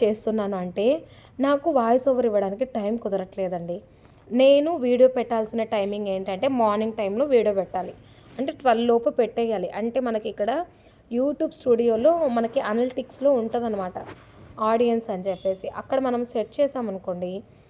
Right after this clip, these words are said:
మన, మన వీడియోస్ చూసే ఆడియన్స్ ఎక్కడ ఏ టైంలో మన వీడియోస్ చూస్తున్నారు అని చెప్పేసి మనకు ఒకటి తెలుస్తుందన్నమాట. అక్కడ చూసి ఆ టైంకి పోస్ట్ చేస్తేనే వ్యూస్ వస్తున్నాయి,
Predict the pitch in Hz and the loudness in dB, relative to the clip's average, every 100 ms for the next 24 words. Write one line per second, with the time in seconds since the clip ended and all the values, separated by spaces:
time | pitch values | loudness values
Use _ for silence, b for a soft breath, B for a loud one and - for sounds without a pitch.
0 | b - 226 262 254 269 - 240 254 254 | b -6 -2 0 -2 -4 -4 -2 -2 -2
1 | 247 247 285 285 240 262 - 208 208 220 | -2 0 0 0 -2 -2 -4 -2 -2 -2
2 | 185 185 254 349 381 b b _ 233 240 | -4 -4 -6 -8 -10 b b _ -4 0
3 | 320 311 311 - - 240 269 269 240 240 | 4 4 2 -6 2 4 6 4 0 0
4 | 247 359 - - _ - 254 247 247 247 | 2 0 -2 -20 _ -12 -4 -2 2 4
5 | 240 240 240 226 220 214 214 202 202 214 | 4 2 -2 -2 -2 -4 -2 0 -2 -2
6 | 214 208 214 269 240 220 226 262 285 247 | -6 -4 -6 -4 -6 -6 -8 -6 -2 0
7 | 254 - 214 180 175 175 - - b b | -2 -4 -12 -10 -12 -12 -16 -20 b b
8 | b b b - 240 247 302 294 254 226 | b b b -2 -2 2 2 2 0 0
9 | 330 - 202 233 247 247 254 254 220 214 | 0 -2 0 -2 2 0 0 -4 -2 -2
10 | 214 202 202 208 269 277 285 277 233 - | -2 -8 -4 0 0 2 4 4 2 0
11 | 220 202 | -8 -8